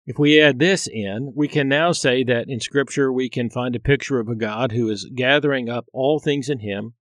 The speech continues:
who is being merciful to all, who will be all in all, and about how all will eventually make glad confession that Jesus Christ is Lord.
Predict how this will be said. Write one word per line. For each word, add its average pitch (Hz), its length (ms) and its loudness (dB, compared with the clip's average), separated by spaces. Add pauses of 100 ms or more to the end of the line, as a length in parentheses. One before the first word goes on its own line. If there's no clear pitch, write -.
(420)
who 143 100 4
is 127 100 4
being 135 280 2
merciful 135 400 0
to 104 140 -2
all, 110 440 0
who 139 100 0
will 135 160 4
be 120 140 4
all 143 260 2
in 92 120 -2
all, 87 320 -8 (320)
and 127 120 -2
about 151 300 4
how 131 300 2
all 127 520 0
will 131 240 -2
eventually 127 440 0
make 120 240 -4
glad 139 480 0
confession 117 640 -4
that 113 180 -4
Jesus 117 420 -6
Christ 98 540 -8
is 104 160 -12
Lord. 110 380 -8